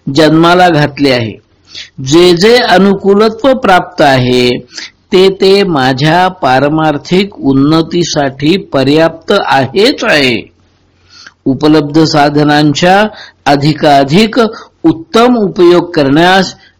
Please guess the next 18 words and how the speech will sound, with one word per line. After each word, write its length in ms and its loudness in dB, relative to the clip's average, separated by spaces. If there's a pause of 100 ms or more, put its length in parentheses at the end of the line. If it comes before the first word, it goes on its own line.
(120)
आपण 380 -2
शिकलं 400 -2
पाहिजे. 380 -4
माझ्याकडे 480 0 (220)
काय 240 0
आहे, 840 0 (220)
स्वॉट 540 0
ॲनालिसिस 580 -2 (100)
म्हणतात, 420 -4 (300)
स्ट्रेंथ, 680 -2 (380)
विकनेसेस, 880 -2 (260)
ऑपॉर्च्युनिटीज 1080 -2
आणि 240 -2
थ्रेट. 580 0 (540)
माझ्या 440 0
ऑपॉर्च्युनिटीज 1080 -2
काय 320 -2
आहेत, 520 0